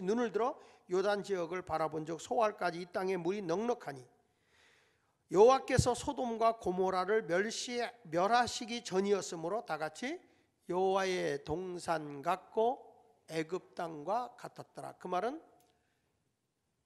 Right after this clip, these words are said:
에덴 동산과 같이 아주 기름지고 풍요로운 동산이었다. 너무 좋은 동산이었다. 애굽 땅이 나일강이 있어서,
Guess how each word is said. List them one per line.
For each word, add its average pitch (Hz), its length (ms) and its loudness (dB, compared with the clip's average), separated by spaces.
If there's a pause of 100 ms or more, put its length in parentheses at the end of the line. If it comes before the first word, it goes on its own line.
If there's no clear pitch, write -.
(220)
에덴 233 380 -2
동산과 196 540 -6
같이 165 420 -10 (880)
아주 254 280 -16
기름지고 185 880 -10
풍요로운 233 600 2
동산이었다. 135 640 -18 (1080)
너무 302 640 0
좋은 262 280 -4
동산이었다. 220 640 -12 (1160)
애굽 208 340 -2
땅이 233 520 -4 (460)
나일강이 240 640 -2
있어서, 202 520 -6